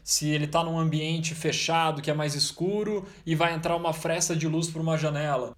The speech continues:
Tudo isso, quem vai pensando e organizando e estruturando pra que a cena aconteça dessa maneira, é o diretor de fotografia.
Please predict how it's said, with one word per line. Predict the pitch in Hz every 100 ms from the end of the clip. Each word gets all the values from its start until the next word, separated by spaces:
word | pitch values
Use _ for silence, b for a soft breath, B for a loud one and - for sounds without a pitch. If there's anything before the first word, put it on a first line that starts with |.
| -
Tudo | 190 185 185
isso, | 196 - 214
quem | 160 185
vai | 170 185
pensando | 185 190 160 - 170 165 147 135 135
e | 165
organizando | 196 185 170 165 151 147 147
e |
estruturando | 147 - 202 196 202 170 190 190
pra | 190
que | 175
a | 165
cena | - 156 147
aconteça | 147 147 147 143 147
dessa | 139 143
maneira, | 139 139 165 196 B B B
é | -
o | 156
diretor | 160 170 170
de | 160
fotografia. | 170 160 165 185 165 123 113